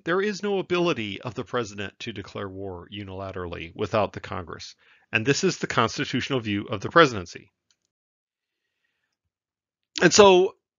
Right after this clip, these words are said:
we've read this, and so this is just a review, but Federalist fifty-one said that ambition must be made to counteract ambition. Um, w-, what were Hamilton and Madison talking about there? Well, they were talking about the relationship between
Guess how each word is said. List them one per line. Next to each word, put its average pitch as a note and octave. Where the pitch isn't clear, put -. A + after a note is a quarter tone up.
we've F#3
read F3
this, A#2+
and A#2+
so D3
this D3
is C#3+
just -
a C#3+
review, G2
but C#3
Federalist F#3
fifty-one B2
said A2
that A#2
ambition A#2+
must A2+
be A#2+
made G#2
to G#2+
counteract G2
ambition. F#2
Um, A2
w-, C3+
what D#3+
were D3
Hamilton C3+
and A2+
Madison A2
talking F2+
about E2+
there? D#2+
Well, D3+
they -
were E3
talking F#3+
about B2+
the B2+
relationship B2+
between G#2